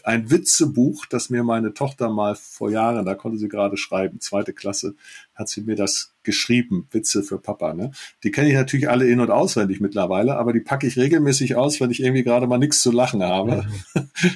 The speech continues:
Speaker 1: <laughs> und lese mir die durch und denke, „Oh Mann, ist das süß, dass ich diese Witze dabei habe.“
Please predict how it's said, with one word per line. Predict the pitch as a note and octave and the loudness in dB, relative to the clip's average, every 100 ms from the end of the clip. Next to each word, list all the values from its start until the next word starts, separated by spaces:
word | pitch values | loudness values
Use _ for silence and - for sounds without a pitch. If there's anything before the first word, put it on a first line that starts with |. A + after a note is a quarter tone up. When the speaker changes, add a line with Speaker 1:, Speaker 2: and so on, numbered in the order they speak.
| - | -2
Speaker 1:
<laughs> | |
und | F#3 C3+ | -2 2
lese | C3+ C#3+ C#3 | 4 4 4
mir | B2 | 4
die | B2 | 4
durch | B2+ B2+ B2 | 4 4 4
und | A2+ | 2
denke, | G#2+ F#2+ | 0 0
„Oh | G#2+ | 0
Mann, | A2+ A2+ | 2 0
ist | - | 0
das | A2 - | 0 0
süß, | B2 A#2+ | 0 0
dass | G#2 G2+ | -2 -4
ich | - | -6
diese | G#2 G#2 | -6 -4
Witze | G#2 - F#2 | -6 -8 -10
dabei | E2+ F2 | -10 -10
habe.“ | F2 | -10